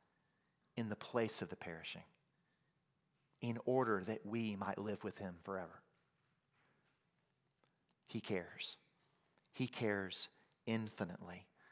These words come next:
And friend, if you are here this morning and you're wondering,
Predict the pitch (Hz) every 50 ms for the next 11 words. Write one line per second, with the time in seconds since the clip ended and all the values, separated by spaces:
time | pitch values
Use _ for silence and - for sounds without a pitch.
0 | - - _ _ _ _ _ _ _ - 113 110 - - 139 123 120 113 107 -
1 | - 110 - - 110 110 117 131 143 139 131 123 - - 135 131 120 120 - -
2 | 123 117 117 110 104 101 95 95 104 107 104 110 120 117 110 107 117 120 127 127
3 | 117 110 104 98 95 92 92